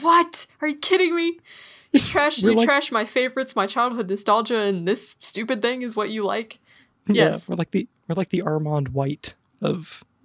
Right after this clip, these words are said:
Speaker 2: the P S two.
Speaker 1: <laughs> Yeah, no, if, uh, I, I'm like a,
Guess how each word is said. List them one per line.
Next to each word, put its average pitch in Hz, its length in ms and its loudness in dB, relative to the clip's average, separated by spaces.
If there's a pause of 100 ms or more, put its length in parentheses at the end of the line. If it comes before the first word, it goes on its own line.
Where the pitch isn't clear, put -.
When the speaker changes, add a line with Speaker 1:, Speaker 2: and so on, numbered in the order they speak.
(320)
Speaker 2:
the - 80 -20
P 180 220 2
S 147 200 -2
two. 139 380 -2
Speaker 1:
<laughs> - 40 4 (680)
Yeah, 202 140 4
no, 190 120 0
if, 226 280 0
uh, 190 340 2
I, - 280 4
I'm 320 340 2
like 202 220 -2
a, - 120 -4